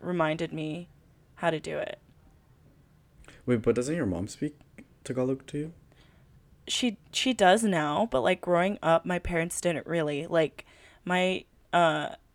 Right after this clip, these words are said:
Speaker 1: so my younger siblings, like, they understand it, but they can't really, like,
Speaker 2: Mm-hmm.
Speaker 1: put together sentences and stuff. Like, out of the three of us,
Speaker 2: Mm-hmm.
Speaker 1: I'm the most, um, fluent. So that's why, like, my mom
Speaker 2: Okay.
Speaker 1: can talk to us, like, in Tagalog, but,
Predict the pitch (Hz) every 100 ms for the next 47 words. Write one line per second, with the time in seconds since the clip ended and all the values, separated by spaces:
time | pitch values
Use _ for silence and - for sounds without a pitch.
0 | _ - - 214 190 180 180 180 - 202
1 | 185 170 196 202 170 180 185 175 170 165
2 | 160 185 208 - - 156 147 160 202 -
3 | - 233 277 - 196 196 185 185 175 160
4 | - 190 185 175 156 139 180 - 170 151
5 | 156 - 151 147 156 - 143 165 185 -
6 | - 170 - 160 143 - - - - 165
7 | - 180 202 185 180 160 160 175 175 170
8 | 160 156 156 - - 165 147 139 - 151
9 | 147 143 _ _ _ _ - 185 175 -
10 | 185 180 156 - _ _ - 202 196 170
11 | 180 185 185 - 151 - - 151 147 -
12 | 147 147 156 160 151 143 151 - 143 -